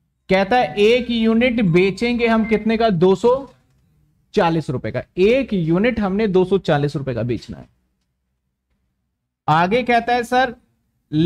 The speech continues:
level of activity, हम पूरे साल में इतने यूनिट का काम करने वाले हैं।"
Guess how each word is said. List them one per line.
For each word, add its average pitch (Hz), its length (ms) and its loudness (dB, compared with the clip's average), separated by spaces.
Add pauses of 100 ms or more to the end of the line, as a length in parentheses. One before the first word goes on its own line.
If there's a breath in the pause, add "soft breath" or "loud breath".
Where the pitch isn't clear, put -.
(300)
level 247 540 2
of 233 200 -4
activity, 233 720 -2
हम 202 380 -2
पूरे 220 340 0
साल 233 580 -2
में 233 460 -2
इतने 226 440 0
यूनिट 202 680 2
का 233 260 0
काम 185 380 -2
करने 160 300 -2
वाले 147 240 -4
हैं।" 156 260 -8